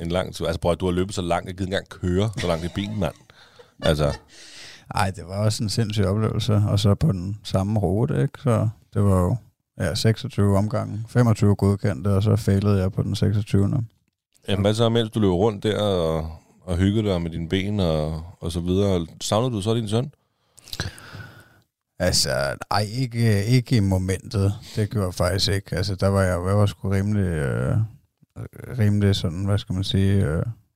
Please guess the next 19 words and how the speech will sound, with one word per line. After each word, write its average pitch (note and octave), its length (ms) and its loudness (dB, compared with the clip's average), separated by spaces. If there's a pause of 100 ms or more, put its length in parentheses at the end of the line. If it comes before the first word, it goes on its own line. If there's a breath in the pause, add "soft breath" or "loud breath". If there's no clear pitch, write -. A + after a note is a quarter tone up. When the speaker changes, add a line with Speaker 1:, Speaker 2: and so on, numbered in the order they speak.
(220)
Speaker 2:
fokuseret, G#2 720 2 (280)
øh, F2 440 2 (600)
på, F#2 320 2
øh, - 280 -4 (440)
the G#2 180 2
job G2+ 280 2
in G2 100 -4
hand. G#2 360 -2 (380)
Speaker 1:
Ja. A#2 200 2 (120)
Speaker 2:
Øhm, F#2 400 -10 (200)
så, F#2 200 0
men F2 180 -2
jeg D2 100 -6
tænkte A2 420 0
på G2 300 0
dem, G2+ 200 -6
altså, F#2 240 -2
fordi - 240 -4
man, E2 320 -6